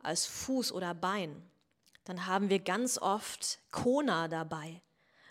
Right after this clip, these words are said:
Baddha Konasana zum Beispiel. Kona ist der Winkel oder die Ecke. Baddha ist das Wort für gebunden,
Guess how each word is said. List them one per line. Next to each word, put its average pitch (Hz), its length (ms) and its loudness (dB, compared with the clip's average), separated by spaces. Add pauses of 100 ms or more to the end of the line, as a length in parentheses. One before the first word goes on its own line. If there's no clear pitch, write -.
Baddha 226 560 8
Konasana 208 840 2
zum 165 200 -6
Beispiel. - 560 -6 (220)
Kona 220 460 8
ist - 240 -2
der 180 200 2
Winkel 220 540 2 (920)
oder 220 360 6
die 202 320 -2
Ecke. 196 320 -4 (360)
Baddha 190 580 4
ist 185 260 0
das 185 200 -6
Wort 202 260 4
für 214 420 -2
gebunden, 202 560 0